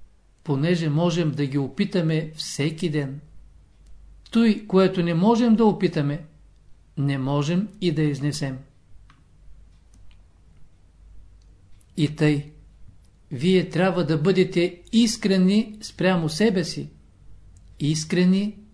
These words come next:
и към Бога. Когато сте в школата, не мислете, че сте сами. Вие сте пред лицето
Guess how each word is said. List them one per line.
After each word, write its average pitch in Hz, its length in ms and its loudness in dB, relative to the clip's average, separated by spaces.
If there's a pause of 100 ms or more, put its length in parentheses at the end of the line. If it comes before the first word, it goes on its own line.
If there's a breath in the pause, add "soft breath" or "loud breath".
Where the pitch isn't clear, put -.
(420)
и 156 140 0
към 143 240 -2
Бога. 135 280 -2 (1500)
Когато 170 420 2
сте 160 200 -2
в 160 60 -6
школата, 220 720 2 (520)
не 151 220 2
мислете, 160 640 -2 (640)
че 190 140 0
сте 190 220 -2
сами. 208 540 2 (1160)
Вие 156 420 -2
сте - 260 -6
пред 143 240 -4
лицето 165 680 -2